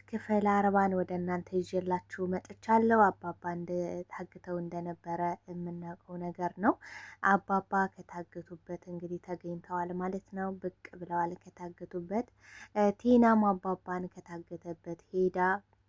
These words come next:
እ፣ ስታመናጭቀውና ድርድር ስትጠይቀው ይም-፣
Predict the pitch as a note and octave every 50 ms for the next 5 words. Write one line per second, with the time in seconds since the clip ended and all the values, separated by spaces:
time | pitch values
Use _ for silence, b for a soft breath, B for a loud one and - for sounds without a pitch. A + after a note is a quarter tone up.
0 | _ _ _ G3 F#3 F3 F3 E3+ E3+ E3+ E3+ - - F#3+ - - F3 F3 F3 F3
1 | E3+ F3 F3 F3 - - _ _ - - F3+ F3+ F3 F3+ G3 G#3 A3+ B B B
2 | B B _ G#3+ A3 A3+ A3+ A3 A3 G3 - - G3 F#3+ F#3 - - F3+ - _
3 | - F3+ F3 F3 E3+ E3+ - - _ F3 F3 F3 F3 F3 F3+ F3 F3 E3+ E3+